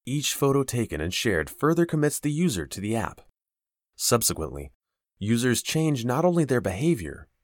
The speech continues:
but also their minds. Three, affix the internal triggers. Finally, a habit is formed. Users no longer require external triggers to use Instagram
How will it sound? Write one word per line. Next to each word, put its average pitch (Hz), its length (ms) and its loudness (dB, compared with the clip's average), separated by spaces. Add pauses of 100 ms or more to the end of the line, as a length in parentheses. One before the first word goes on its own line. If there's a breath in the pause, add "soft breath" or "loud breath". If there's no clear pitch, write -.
(100)
but 95 220 -2
also 170 540 2 (120)
their 82 160 0
minds. 80 720 -4 (1800)
Three, 90 420 -2 (640)
affix - 480 0
the 123 200 -4
internal 87 460 0
triggers. - 580 -2 (1120)
Finally, 69 640 -2 (300)
a 107 40 0
habit 107 480 0
is 113 140 0
formed. - 540 -6 (640)
Users 143 500 2
no 120 240 4
longer 131 420 0
require 107 520 0
external 123 440 0
triggers 95 460 -4
to 110 140 -6
use 139 300 0
Instagram 78 640 -2